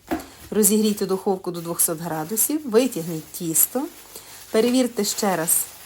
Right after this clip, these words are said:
чи воно у вас добре розкачане. Так, подивіться, от, в мене прекрасно. Намотайте на качалку і викладіть поверх яблук.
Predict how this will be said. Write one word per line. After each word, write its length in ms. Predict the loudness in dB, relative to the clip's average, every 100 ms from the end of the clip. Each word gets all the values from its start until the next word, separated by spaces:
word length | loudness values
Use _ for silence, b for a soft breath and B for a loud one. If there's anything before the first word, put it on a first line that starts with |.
| -4
чи 140 | 0
воно 140 | 2
у 40 | 2
вас 140 | 0
добре 320 | 0 0 0
розкачане. 680 | 0 0 0 -4 -4 -2 -2 -4 -8 -16 -16 -16 -16 -16 -14 -14 -16 -20 -20 -20 -20 _ _ _ _ _ _ _ -20 -20 -20 -20 _ _ _ _ _ _ _ _
Так, 320 | -8 -4 -4 -6 -12
подивіться, 580 | -10 -6 -6 -2 -2 -2 -4
от, 280 | -6 -4
в 40 | -6
мене 200 | -4 -4
прекрасно. 640 | -4 -4 -2 0 -2 -4 -12 b b b b
Намотайте 640 | 2 2 4 6 4 2 -2
на 200 | 0 -2
качалку 680 | -4 -2 0 0 -2 -4 -4 _ _ _ _ 4
і 120 | 6
викладіть 540 | 6 2 0 -2 -2
поверх 360 | 0 0 0 2
яблук. 440 | 2 2 -6 -10